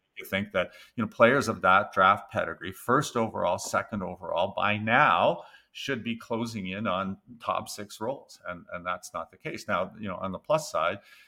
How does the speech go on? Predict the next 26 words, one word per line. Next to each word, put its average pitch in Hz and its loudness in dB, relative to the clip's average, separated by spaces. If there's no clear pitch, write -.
you - -10
know, 95 -4
they 98 -4
have 101 0
a 95 0
really 95 -8
good 98 -10
team 98 -8
anyway, 113 -2
even, 107 -4
e-, 104 -8
even 107 -6
if - -14
these 104 -8
guys 92 -2
are - -6
third 104 -2
liners 90 -4
playing 90 -8
with, 90 -14
with, 90 -16
with, 90 -20
uh, 98 -16
Chytil 110 -10
again. 78 -10
So, 98 0